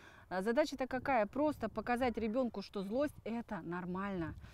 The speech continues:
Это всё равно, что дышать, это всё равно, что моргать. Злиться — это хорошо, это прекрасно. Другое дело, как ты можешь со злостью своей взаимодействовать.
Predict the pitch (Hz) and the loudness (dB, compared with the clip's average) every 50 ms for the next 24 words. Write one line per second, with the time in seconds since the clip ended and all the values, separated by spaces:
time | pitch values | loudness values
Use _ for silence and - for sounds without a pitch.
0 | - - - 196 240 220 - - 233 226 220 247 277 294 - - 220 180 190 190 | -8 -2 -2 0 0 0 2 2 2 2 4 2 2 0 0 0 -2 -2 -2 -4
1 | - - 226 226 226 208 - 196 - - 220 214 214 240 262 285 269 - 220 190 | -4 -4 -4 -2 -2 -4 -6 -6 -8 -6 -4 -2 0 2 0 0 0 -2 -6 -4
2 | 185 190 185 180 180 202 208 208 196 - - - - - 190 180 202 240 285 285 | -2 -2 -2 -2 0 0 0 0 0 -2 -6 -14 -10 -6 -4 0 2 2 2 2
3 | - - 190 165 196 - 202 - - 196 190 185 - 247 214 - 190 - 185 185 | 0 -2 -6 -6 -6 -6 -10 -8 -8 -8 -8 -4 -4 -4 -4 -4 -6 -8 -8 -8
4 | - 214 226 226 220 - - - 302 - - - - - - 185 202 214 214 240 | -6 -2 -2 -2 -2 -2 -4 -6 -6 -8 -10 -18 -16 -10 -4 0 0 0 2 2
5 | 277 285 233 240 277 269 269 262 - - 294 277 294 277 - - - - - 311 | 2 4 4 4 4 4 2 0 -2 -2 0 2 2 0 0 -4 -8 -2 0 2
6 | 370 381 285 240 254 277 285 294 254 - - 311 214 - - 214 196 214 247 294 | 2 4 4 4 4 2 2 0 -4 -6 -10 -16 -12 -6 -4 -2 -2 0 0 -2
7 | 285 - 233 226 - - 196 202 214 240 240 214 196 208 202 202 208 208 190 220 | -2 -4 -6 -10 -8 -6 -4 -4 -2 -2 -2 -2 -2 -4 -4 -4 -4 -2 -2 -2
8 | 220 208 - - 175 156 156 | -2 -2 -4 -8 -8 -8 -8